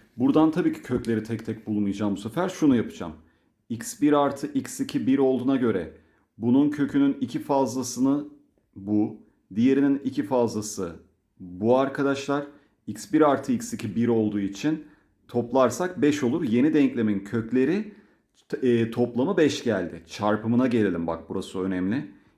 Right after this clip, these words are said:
Yeni denklemin y-, yeni kökleri bunlar X bir artı X iki ve X iki artı iki. Çarparsak X bir çarpı X iki, iki x bir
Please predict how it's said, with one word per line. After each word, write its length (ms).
Yeni 260
denklemin 440
y-, 160
yeni 260
kökleri 720
bunlar 380
X 300
bir 100
artı 300
X 300
iki 260
ve 220
X 260
iki 200
artı 300
iki. 400
Çarparsak 920
X 300
bir 160
çarpı 380
X 240
iki, 460
iki 340
x 300
bir 400